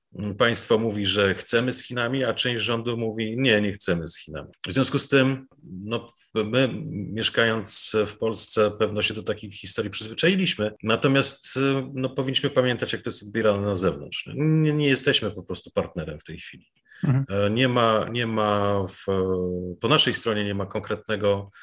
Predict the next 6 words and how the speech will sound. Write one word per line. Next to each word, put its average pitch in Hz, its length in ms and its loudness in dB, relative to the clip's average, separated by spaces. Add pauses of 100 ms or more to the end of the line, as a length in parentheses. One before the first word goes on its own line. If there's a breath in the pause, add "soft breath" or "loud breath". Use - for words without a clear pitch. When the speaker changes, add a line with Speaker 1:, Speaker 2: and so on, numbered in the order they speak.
(160 loud breath)
Speaker 1:
sygnału. 107 760 2 (360)
Konkretnego 190 480 -2
sygnału, 117 420 0
tak, 131 300 0
nie. 85 280 0 (440)
O, 110 160 -6